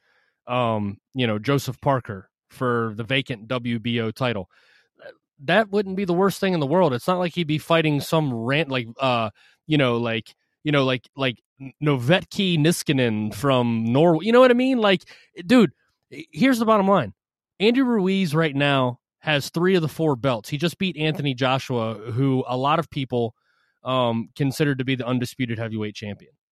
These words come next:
Okay? Um, so Andy Ruiz now is the heavyweight champion,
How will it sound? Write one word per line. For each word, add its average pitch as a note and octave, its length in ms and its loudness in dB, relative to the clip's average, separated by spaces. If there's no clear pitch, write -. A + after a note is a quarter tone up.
Okay? C3+ 340 -4
Um, E3 540 4
so D#3+ 140 -4
Andy G3 220 0
Ruiz D#3+ 440 2
now C#3+ 520 2
is C#3+ 340 -2
the D#3+ 460 0
heavyweight D#3+ 360 0
champion, A3 380 -4